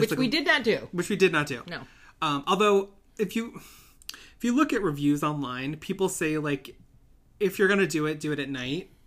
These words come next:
Speaker 2: so you can see everything
Speaker 1: Yeah.
Speaker 2: lit up.
Speaker 1: Yeah.
Speaker 2: Um, is it worth the money? No, but, like, they're glad they did it. But, like, you know, you can kinda skip it, kinda thing.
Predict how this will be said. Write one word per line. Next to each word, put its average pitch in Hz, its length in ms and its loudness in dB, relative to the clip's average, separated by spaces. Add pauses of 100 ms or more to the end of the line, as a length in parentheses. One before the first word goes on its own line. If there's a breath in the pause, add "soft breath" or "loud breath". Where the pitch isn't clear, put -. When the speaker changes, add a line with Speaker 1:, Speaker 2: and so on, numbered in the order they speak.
Speaker 2:
so - 160 -10
you 156 40 -6
can 151 120 -4
see 151 120 -4
everything 147 280 0
Speaker 1:
Yeah. 135 80 -4
Speaker 2:
lit 131 100 -4
up. 127 300 -4
Speaker 1:
Yeah. 135 200 -14 (220)
Speaker 2:
Um, 143 380 -2
is 160 140 -4
it 160 80 -2
worth 165 160 -4
the 175 80 -2
money? 165 420 -2
No, 143 340 0
but, 139 160 -8
like, 135 140 -8
they're 135 120 -10
glad 131 200 -8
they 131 120 -8
did 127 180 -8
it. 123 200 -6 (280)
But, 131 100 -12
like, 127 360 -14 (680)
you 170 120 -6
know, 131 100 -6
you 131 120 -8
can 131 160 -16
kinda 120 160 -14
skip - 260 -18
it, 139 180 -12 (540 soft breath)
kinda 143 160 -8
thing. 156 220 -12